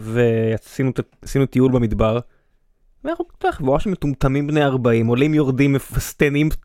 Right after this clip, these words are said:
דברים שאנחנו לא אמורים ללכת עליהם, והוא, אתה יודע, הולך מאחורינו ומצלם אותנו מלמעלה, ובואנה, זה פינוק, יוצא אחלה תמונות לאינסטגרם אחרי זה.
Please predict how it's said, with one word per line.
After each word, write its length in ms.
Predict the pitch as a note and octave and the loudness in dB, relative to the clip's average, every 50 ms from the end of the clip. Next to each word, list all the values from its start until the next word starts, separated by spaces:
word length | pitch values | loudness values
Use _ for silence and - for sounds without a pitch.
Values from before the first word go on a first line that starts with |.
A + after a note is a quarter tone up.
| - - - | -14 -14 -6
דברים 260 | C3 C#3 B2+ D#3+ D#3 | -4 0 0 2 2
שאנחנו 240 | D#3 D3 C#3 C#3+ D#3 | 2 0 0 2 2
לא 100 | D3+ D3+ | 2 2
אמורים 280 | D#3 D#3+ D#3 D#3+ D#3 | 2 4 2 4 4
ללכת 280 | D3 C3+ C3 B2 G#2+ - | 4 4 2 0 0 -2
עליהם, 300 | C3 B2+ B2 A#2 A#2+ B2 - - - _ _ _ - _ - - - - | -2 0 0 0 0 -2 -6 -10 -20 _ _ _ -20 _ -20 -20 -10 -4
והוא, 260 | D#3+ G3 D4 E4 F4 | 0 4 4 4 4
אתה 80 | E4+ E4+ | 4 2
יודע, 180 | E4 F4+ F4+ E4+ D4+ | 2 2 2 4 4
הולך 240 | A3 F#3 G3+ - - | 4 2 2 2 2
מאחורינו 440 | C4+ C4 B3+ - G#3 G#3+ B3+ C#4 A#3+ | 2 2 2 2 2 2 2 2 2
ומצלם 360 | F3+ D#3 - - E3 D#3+ F3+ | 2 0 0 0 0 0 2
אותנו 220 | F#3 F#3 F#3+ F3+ E3 | 0 0 0 0 2
מלמעלה, 380 | D3+ D3 D3 C#3+ C3+ C3 C3 B2+ | 2 4 4 2 2 2 2 2
ובואנה, 280 | C3+ D3+ A3+ F4 G4 E4+ | 2 2 2 0 0 0
זה 200 | E3 C3 B2 B2 - - | 0 0 0 -2 -2 -2
פינוק, 320 | - D3+ A3 F4 F#4+ - | -2 0 2 2 0 0
יוצא 220 | - G#2+ - F3+ G#3 | -2 -2 0 0 0
אחלה 160 | B3 - C#4 | 0 0 -2
תמונות 320 | - D4 C#4 C#4+ - - | -2 0 0 0 0 0
לאינסטגרם 440 | - G#3 G3+ - - C3 A#2+ A#2+ A#2 | 0 -2 0 -2 -2 -2 -2 -2 0
אחרי 200 | G#2+ - A3+ A3+ | 0 0 0 2
זה. 80 | - | 0